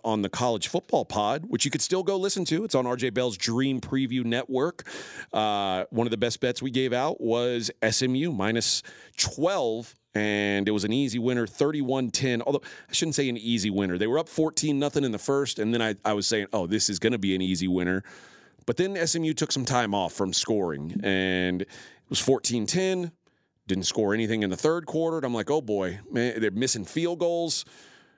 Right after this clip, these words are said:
They put up seventeen points in the fourth, thirty-one ten win. So, uh, cruise to an easy cover. Three <laughs> games tonight, Tulane and Memphis. Tulane is minus four and a half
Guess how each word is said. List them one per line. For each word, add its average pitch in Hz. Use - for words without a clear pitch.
They 117
put -
up 135
seventeen 131
points 120
in 110
the 107
fourth, 107
thirty-one 127
ten 110
win. 98
So, 92
uh, 92
cruise 135
to 113
an 101
easy 214
cover. 80
Three 233
<laughs> -
games 160
tonight, 160
Tulane 160
and 113
Memphis. 202
Tulane 147
is 107
minus 127
four 139
and 127
a 113
half 127